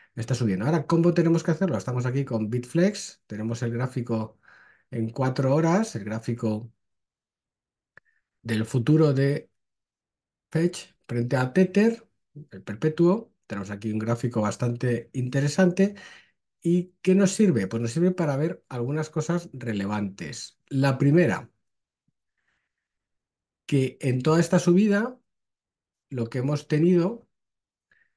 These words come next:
es un techo que se hizo entre el tres, cuatro, cinco aproximadamente,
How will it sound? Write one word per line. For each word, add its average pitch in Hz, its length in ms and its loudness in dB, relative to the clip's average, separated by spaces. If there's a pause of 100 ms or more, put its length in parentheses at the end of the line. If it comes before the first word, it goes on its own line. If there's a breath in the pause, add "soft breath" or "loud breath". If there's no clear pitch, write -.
(280)
es 143 400 -4 (600)
un 123 240 -6
techo 180 540 -2
que 110 120 -8
se 104 160 -8
hizo 101 300 -4
entre 104 300 -4
el 98 160 -8
tres, 120 580 2 (160)
cuatro, 117 600 0
cinco 151 400 2
aproximadamente, 156 1000 0